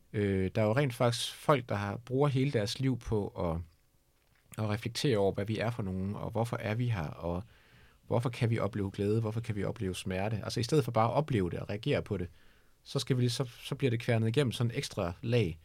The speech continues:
hvor vi så reflekterer over, jamen, hvorfor? Eller hvordan? Eller, øh, er, er jeg den samme som dig? Eller hvordan overlapper vi, hvordan gør vi ikke? Altså, alle de der spørgsmål er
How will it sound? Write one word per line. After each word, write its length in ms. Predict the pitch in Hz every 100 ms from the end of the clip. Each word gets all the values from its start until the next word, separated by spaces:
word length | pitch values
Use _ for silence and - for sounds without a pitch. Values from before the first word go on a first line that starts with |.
| - - - - -
hvor 160 | - 110
vi 80 | 107
så 120 | 123
reflekterer 400 | 117 117 117 117
over, 160 | 95
jamen, 160 | 104 95
hvorfor? 380 | 110 - 135 147 - _ _ _ - - - _
Eller 200 | 101 95
hvordan? 480 | 95 101 101 113 151 - - _ _ _ _ _ _ _
Eller, 380 | 104 92 90 85
øh, 380 | - 95 90 -
er, 140 | -
er 200 | 101 -
jeg 180 | 107 113
den 100 | 120
samme 280 | 117 110 123
som 200 | - 98
dig? 420 | 101 104 113 117
Eller 160 | 98 92
hvordan 280 | 98 101 113
overlapper 400 | 101 113 92 92
vi, 60 |
hvordan 180 | 95 101
gør 120 | 101
vi 100 | 101
ikke? 160 | 95 107
Altså, 140 | 117
alle 180 | 123 151
de 120 | 143
der 180 | 131 117
spørgsmål 520 | - 127 127 107 87
er 220 | 90 92